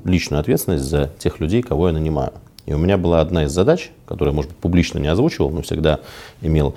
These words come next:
в своих личных целях, для того, чтобы те люди, которые работают со мной, они становились успешней, богаче, они могли бы сравнить свои доходы, свои результаты, которые были у них,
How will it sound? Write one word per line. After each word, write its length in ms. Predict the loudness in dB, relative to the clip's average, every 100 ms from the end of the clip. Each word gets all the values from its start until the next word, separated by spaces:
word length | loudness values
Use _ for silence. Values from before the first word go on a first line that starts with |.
| -10
в 60 | -4
своих 200 | 0 2
личных 320 | 0 0 -4
целях, 260 | -2 -2 -2
для 120 | 0
того, 180 | 2 2
чтобы 240 | 0 -2
те 160 | 2 4
люди, 180 | 4
которые 300 | 2 0 2
работают 340 | 2 2 -2 -2
со 120 | -2
мной, 160 | 2 2
они 160 | 2
становились 520 | 0 0 2 0 -2 -6
успешней, 640 | -6 2 2 2 0 -2 -6 -20 -20 -4
богаче, 460 | 2 4 4 2
они 140 | 2 4
могли 240 | 4 2
бы 100 | 0
сравнить 480 | 0 2 2 0 -2 -14
свои 400 | -6 2 4 4 0 -8 -20
доходы, 760 | -10 0 0 4 4 4 0
свои 220 | 0 0
результаты, 580 | 2 0 2 4 4 2 2
которые 320 | 0 4 4
были 240 | 6 6 4
у 80 |
них, 240 | 4 0